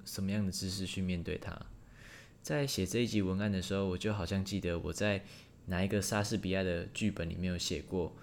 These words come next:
就是好像我读过，不是写过，是读过类似的话，然后我有写起来。然后我回去查之后，发现是《哈姆雷特》里面，他是这样说的：“那世间事无好坏，全为思想使然。Nothing is good or bad,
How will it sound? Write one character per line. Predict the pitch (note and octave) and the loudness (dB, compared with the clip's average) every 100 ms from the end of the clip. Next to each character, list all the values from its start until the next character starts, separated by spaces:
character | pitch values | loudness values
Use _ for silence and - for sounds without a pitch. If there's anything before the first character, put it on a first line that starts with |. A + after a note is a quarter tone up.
| - - - - - | -16 -16 -18 -18 -12
就 | - F#2 | -8 -4
是 | F#2+ E2+ A2+ - | -2 -2 -4 -4
好 | G#2 | 0
像 | D3+ | 2
我 | B2+ | 2
读 | A2 G#2 | 4 4
过， | C3+ A#2+ | 6 4
不 | - A2 | 4 2
是 | A2 | 2
写 | D#2+ | 0
过， | D#2+ E2 G#2 | 2 0 0
是 | A#2 | -2
读 | G#2 G2+ | 0 0
过 | A2 A#2 | 2 4
类 | A2 G#2 | 6 4
似 | - | 2
的 | F2+ | -2
话， | E2+ G#2 E2 | -2 -2 -2
然 | E2+ | 0
后 | G#2 | 0
我 | F#2+ | 0
有 | |
写 | F2+ D#2 | 0 -2
起 | D#2+ - D#2 | -2 -2 -2
来。 | - - - - - - - | -4 -10 -18 -20 -20 -10 -2
然 | G#2 | 0
后 | |
我 | F#2 | 2
回 | F#2+ | 2
去 | A2 | 2
查 | - F#2 F2 | 0 0 -2
之 | F#2 | 0
后， | F#2+ | 0
发 | F#2 F#2+ | 0 0
现 | G2 F#2+ | 0 0
是 | G2 | -2
《哈 | F#2+ G2+ | -2 0
姆 | G2 E2+ | 2 2
雷 | E2 | -2
特》 | G2 | -2
里 | F2 F2 | -2 -2
面， | E2+ E2+ - - - - - - - | -4 -6 -10 -18 -16 -16 -18 -16 -4
他 | A2+ | -2
是 | A#2+ | 0
这 | A#2+ | 2
样 | F#2+ | 2
说 | - F2+ | 0 0
的 | E2 D#2+ - - - - - - - | -2 -4 -10 -20 -20 -18 -18 -12 -6
：“那 | G2+ | 0
世 | - D#3 | 4 4
间 | - A2 G#2+ G#2+ | 4 2 2 0
事 | A#2+ - A2 | 0 2 4
无 | F#2 | 4
好 | F#2 - | 2 0
坏， | - F#2 F2 - - | 0 0 0 -4 -6
全 | - F#2+ | -2 2
为 | G2+ F#2+ G2 | 2 2 0
思 | - A#2+ | 0 -2
想 | A2+ F2+ G2 | 0 0 -2
使 | - D#2+ | -2 -4
然。 | A#1+ - - - - - - | -6 -8 -14 -20 -20 -16 -4
Nothing | A#2+ B2+ B2+ A2 | -2 0 2 2
is | F#2 | 0
good | - G#2+ G2+ | 0 2 2
or | G2+ | 2
bad, | F#2+ F2+ | 2 -2